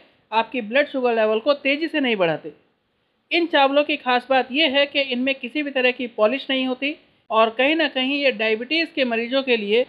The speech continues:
सामान्य सफ़ेद चावलों की तुलना में कम नुकसानदेह होते हैं। तभी तो इन्हें आपको सीमित मात्रा में खाने को कहा जाता है और इस बात को समझते हुए आप चावलों का सेवन करें,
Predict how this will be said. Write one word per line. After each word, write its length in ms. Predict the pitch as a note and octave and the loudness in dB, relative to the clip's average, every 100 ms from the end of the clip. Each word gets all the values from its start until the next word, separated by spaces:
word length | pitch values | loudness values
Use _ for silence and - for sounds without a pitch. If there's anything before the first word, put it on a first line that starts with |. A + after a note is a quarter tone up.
| _ | _
सामान्य 560 | A3+ A3+ A#3+ B3+ D#4+ D4+ | 2 4 4 4 2 0
सफ़ेद 300 | A#3 A3 D4 D#4 | -2 2 2 2
चावलों 360 | A#3+ A#3 A#3+ | 0 2 2
की 100 | A#3+ | 0
तुलना 340 | A3+ G#3 F#3 F#3+ | 0 -2 -2 -2
में 180 | B3+ F4 _ _ | -2 -4 _ _
कम 140 | C#4+ D4+ | 2 4
नुकसानदेह 560 | C4+ - A#3 A3+ G#3+ | 2 2 2 2 2
होते 220 | F3+ E3 C#3+ | 0 -2 -10
हैं। 120 | C3+ _ _ _ _ _ _ | -14 _ _ _ _ _ _
तभी 200 | G#3 A#3+ | 0 2
तो 140 | D4 D4+ | 2 2
इन्हें 300 | C#4+ D4 D4+ | 2 2 2
आपको 480 | A#3 A3 A3 C#4+ D4 - _ _ _ | 2 0 0 0 0 -2 _ _ _
सीमित 320 | C4+ D4+ D#4 C4 | -2 0 0 0
मात्रा 300 | A#3+ C4+ C#4 | 0 2 2
में 140 | C4+ | 2
खाने 260 | C4+ A#3+ B3 | 0 -2 0
को 120 | B3 | -2
कहा 200 | A#3 A3 | 2 2
जाता 260 | A3+ A3 A3+ | 4 2 2
है 220 | C#4+ - _ _ _ - | 0 -2 _ _ _ 0
और 340 | G#3+ A3 A3+ C#4+ | 4 4 2 -4
इस 100 | C#4+ A#3+ | -4 0
बात 180 | A#3+ A#3+ | 0 -2
को 100 | B3 | -4
समझते 420 | B3 C#4 C#4 D#4 | -2 -4 -2 -2
हुए 220 | C4+ C4 - | 0 0 0
आप 220 | G#3+ A3 - | 0 0 2
चावलों 260 | A3 A#3 A#3+ | 2 2 0
का 120 | A3+ | 0
सेवन 320 | A3+ A3+ C4 | 0 0 0
करें, 280 | C4 C4 | 2 2